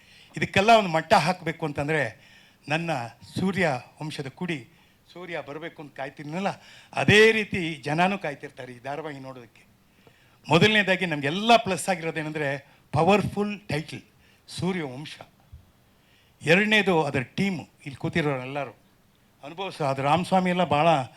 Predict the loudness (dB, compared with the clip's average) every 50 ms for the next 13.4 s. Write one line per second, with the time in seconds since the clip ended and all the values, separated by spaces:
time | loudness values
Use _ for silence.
0 | -20 -20 -20 -20 _ -14 -10 -2 0 2 2 2 2 0 0 -2 -2 -2 -2 0
1 | 2 2 2 2 2 0 -4 -6 -6 -8 -8 -8 -4 -2 -2 0 2 0 0 -2
2 | -6 -14 -20 -20 -20 -20 _ _ -12 -6 -6 -4 -4 -2 -4 -2 0 0 0 2
3 | 0 0 -4 -2 0 0 2 2 2 2 2 0 0 0 0 0 0 0 0 0
4 | -2 -4 -8 -14 -20 -20 -20 -10 -2 0 2 2 2 2 2 4 4 4 4 4
5 | 2 2 4 6 8 8 8 6 6 4 2 0 0 -2 -2 -2 0 0 2 2
6 | 0 0 0 2 2 2 0 -2 -2 0 0 0 0 0 -2 -4 -6 -6 -6 -6
7 | -2 0 0 0 0 0 -2 -4 -6 -6 -10 -20 -20 -20 _ _ _ _ -20 -20
8 | -20 -20 -20 -20 -20 _ -6 0 0 0 0 0 -2 0 0 0 0 -2 -6 -6
9 | -6 -6 -6 -6 -8 -8 -6 -6 -6 -6 -6 -8 -8 -8 -6 -6 -6 -6 -8 -10
10 | -12 -8 -6 -6 -4 -4 -4 -2 -2 -4 -4 -6 -18 _ -20 -20 -20 -20 -20 -20
11 | -20 _ _ _ _ _ -12 -6 -2 0 0 2 2 0 -2 -2 -2 -4 -6 -10
12 | -14 -20 _ _ _ _ _ _ _ _ _ -8 -6 0 2 2 2 2 0 -2
13 | -2 -6 -6 -6 -6 -6 -6 -10